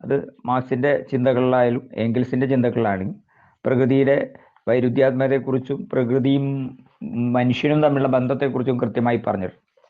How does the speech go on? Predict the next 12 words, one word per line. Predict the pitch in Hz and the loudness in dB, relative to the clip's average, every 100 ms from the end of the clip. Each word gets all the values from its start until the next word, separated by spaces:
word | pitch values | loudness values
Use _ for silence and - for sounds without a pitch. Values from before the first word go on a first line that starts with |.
| _ _ _ _ _ _ - | _ _ _ _ _ _ 0
ഈ | 135 | 4
ഭാഗം | 139 139 143 147 | 4 2 0 -2
വളരെ | 143 143 | -2 0
പ്രധാനമാണ്. | 139 127 127 117 95 | -2 0 0 -2 -2
"Man | 113 127 131 | 0 2 4
lives | 131 143 139 | 4 4 2
on | 151 147 | 2 2
nature | 135 131 110 - _ _ _ _ - | -2 -2 -6 -8 _ _ _ _ -4
means | 120 135 135 | 0 0 -2
the | - 139 | -2 0
nature | 135 135 135 151 147 139 - 320 - _ _ | 2 0 0 2 2 0 -8 -20 -20 _ _
is | 123 131 | -2 -2